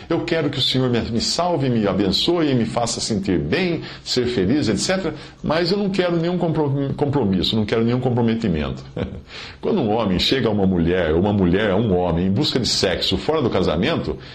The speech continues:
é como se ele estivesse dizendo, "Eu quero me desnudar na sua presença, ter todo o prazer e benefícios do ato sexual, mas eu não quero nenhum compromisso."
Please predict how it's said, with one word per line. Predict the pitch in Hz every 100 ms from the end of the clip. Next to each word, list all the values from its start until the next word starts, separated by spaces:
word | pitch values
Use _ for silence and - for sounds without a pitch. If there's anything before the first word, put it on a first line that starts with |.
| -
é | -
como | 190 185
se | 185
ele | 175
estivesse | 156 151 131
dizendo, | 135 104 120 117 - -
"Eu | 135
quero | 127 -
me | 135
desnudar | 123 127 107 110 82 101 131 131
na | 107
sua | 113
presença, | - 92 85 82 139 139 135 117
ter | 131 113
todo | 120 175
o | 139
prazer | - 101 95 82 143
e | 117
benefícios | 107 113 95 - 170 147 135 101
do | 110
ato | 110 -
sexual, | 113 110 - 147 143 - - - - -
mas | 92 92 95 92
eu | 107
não | 101
quero | 98 92
nenhum | 90 90
compromisso." | 98 98 82 67 - -